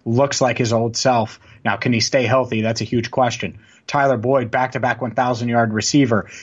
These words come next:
to me, pretty comparable to Jarvis Landry. I know Jarvis Landry is a fan favorite in Cleveland. People love his toughness. Boyd is that for the Bengals. He's real tough, hard-nosed slot receiver, can catch it over the middle, uh, leads by example,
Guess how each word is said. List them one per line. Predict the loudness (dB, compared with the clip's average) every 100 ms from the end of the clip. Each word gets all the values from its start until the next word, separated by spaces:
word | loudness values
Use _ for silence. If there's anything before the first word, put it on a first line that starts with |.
| -8 0
to | 4
me, | 4 6 4 4 0 _ _ _
pretty | -4 -2 0
comparable | -2 0 2 2 0 -4
to | 0
Jarvis | 2 2 0 -2
Landry. | 0 0 -2 -8 -16 -6
I | -2
know | 2 2 2
Jarvis | 0 0 0 -2
Landry | -4 -2 -2
is | -2
a | -4 -4
fan | -2 0 0
favorite | 0 0 2 2 -2
in | -4
Cleveland. | -6 -4 -2
People | 0 2
love | 2 2
his | 0
toughness. | -2 -2 0 -4 -6 -12 _ _ _ _
Boyd | 0 2 2
is | 0 -2 0
that | -2 -2 -4
for | -8
the | -4
Bengals. | 0 0 0 -4
He's | -10 -4
real | 0 0
tough, | 0 -2 -2
hard-nosed | 0 0 2 2 0 0
slot | -2 -2 -2
receiver, | -2 0 2 2 0 -6 -14
can | -8 -4
catch | -2 -2 0
it |
over | 0 2
the | 2
middle, | 4 4 2 0 -6 -16 -12 -2
uh, | 0 2 0
leads | 2 2 2
by | 2 2
example, | 2 0 0 0 2 0